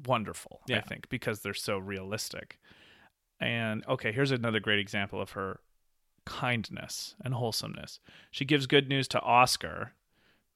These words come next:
Speaker 1: about Dwight, but only so Angela will overhear.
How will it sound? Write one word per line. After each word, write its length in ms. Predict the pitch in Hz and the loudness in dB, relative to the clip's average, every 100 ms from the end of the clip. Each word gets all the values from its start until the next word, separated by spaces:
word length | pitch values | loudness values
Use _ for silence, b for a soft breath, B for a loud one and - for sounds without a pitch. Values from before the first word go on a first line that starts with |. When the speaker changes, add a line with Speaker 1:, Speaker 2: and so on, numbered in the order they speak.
| - | 0
Speaker 1:
about 320 | 120 101 - | 4 4 2
Dwight, 480 | 101 92 87 - - _ _ - | -2 -2 -2 -8 -14 _ _ 0
but 140 | 131 - | 0 2
only 240 | 143 135 | 0 0
so 140 | - - | 0 2
Angela 360 | 113 113 107 | 2 2 0
will 180 | 101 101 | 0 0
overhear. 520 | 107 98 104 110 135 | 0 -2 0 0 0